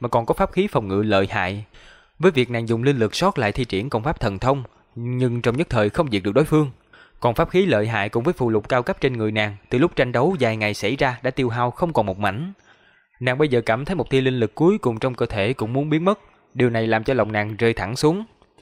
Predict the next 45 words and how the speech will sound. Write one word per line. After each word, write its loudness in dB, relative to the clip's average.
Bọn 2
người 0
Vương -2
Thiền -2
đối 4
diện -2
đang -2
chật -4
vật -4
chống 0
đỡ 2
kiếm -4
quang, 0
cảm -2
thấy 0
áp -2
lực 0
như -2
núi 2
đè 4
xuống. 0
Chẳng -2
qua 0
nó -4
dần -2
dần 0
thưa 0
thớt, 0
tiếp 0
theo 0
là 0
hoàn -2
toàn 0
tiêu 2
tan. 0
Điều 2
này 0
làm -2
cho -2
ba 4
người 0
bọn 2
họ 2
ngẩn -2
ngơ, 2